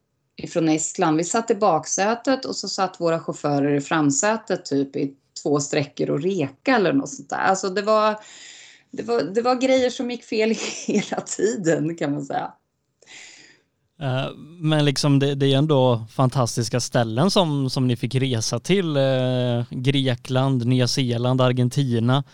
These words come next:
Speaker 2: Så att det måste liksom varit häftigt, så att säga, ur, ur,
Speaker 1: Absolut.
Speaker 2: ur det perspektivet att få, få resa världen.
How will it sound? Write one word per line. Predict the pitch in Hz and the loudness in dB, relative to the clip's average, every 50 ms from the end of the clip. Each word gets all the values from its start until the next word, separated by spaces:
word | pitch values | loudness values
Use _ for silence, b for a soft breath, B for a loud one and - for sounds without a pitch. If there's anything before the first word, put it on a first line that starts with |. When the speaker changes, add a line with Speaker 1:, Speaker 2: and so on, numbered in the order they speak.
| b b b b b | b b b b b
Speaker 2:
Så | b - 139 | b -4 -2
att | 120 | 0
det | 135 | 2
måste | 139 135 - - 131 | 2 2 2 0 -2
liksom | 120 127 - - 160 | -4 -2 -2 0 0
varit | 160 - - | 0 0 0
häftigt, | 165 147 - - 135 123 123 - - - - _ _ _ _ _ _ _ _ | -2 -2 -2 -2 -2 -2 -2 -4 -10 -12 -12 _ _ _ _ _ _ _ _
så | - | -8
att | 127 110 | -8 -4
säga, | - 131 120 120 120 117 | -2 0 0 2 0 0
ur, | 117 120 120 117 117 | 0 0 0 0 -2
ur, | 110 - - _ _ _ | -4 -8 -10 _ _ _
Speaker 1:
Absolut. | - 170 170 147 139 135 - - - - - - - 180 160 151 151 147 135 | -6 -6 -4 -2 -4 -4 -4 -6 -10 -10 -8 -4 0 0 2 2 4 4 4
Speaker 2:
ur | 123 | 4
det | 120 127 123 131 - | 4 4 4 4 2
perspektivet | - 185 - - 196 185 - - 151 123 117 117 - | 0 -2 -2 0 -2 -2 0 0 0 0 0 0 -2
att | 127 113 - | -4 -4 -2
få, | - 131 120 120 113 113 135 - _ _ _ _ _ - | 0 0 2 2 0 -2 -6 -12 _ _ _ _ _ -4
få | - 139 | 0 2
resa | 135 131 120 107 - - 120 | 2 2 2 0 -2 -2 0
världen. | 110 107 107 104 107 - - 127 | 0 -2 -2 -4 -4 -4 -4 -6